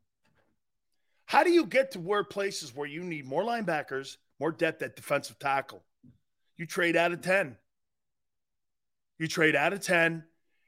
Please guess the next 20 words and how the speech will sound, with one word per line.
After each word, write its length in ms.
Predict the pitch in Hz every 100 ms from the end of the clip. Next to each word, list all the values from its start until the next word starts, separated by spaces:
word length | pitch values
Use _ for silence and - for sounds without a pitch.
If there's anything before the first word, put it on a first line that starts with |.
| _
and 100 | 147
get 140 | 151 139
multiple 440 | 147 165 175 185
picks 560 | - 160 151 - - - _ _ _ _ -
in 100 | 143
the 60 |
second 520 | - 185 165 170 170 - _ _ _ _ _
and 160 | 160 156
third 320 | 170 156 135
rounds, 420 | 143 139 131 127 - -
or, 200 | 147 156 -
yeah, 260 | 165 131
seconds 540 | - - 202 - 190 - -
and 180 | 160 -
thirds 580 | 160 147 - - - - _ _ _ _
to 100 | 190
retool 520 | 170 180 165 - 170
your 120 | 143 131
football 480 | 170 156 - 135
team 400 | 127 135 127 120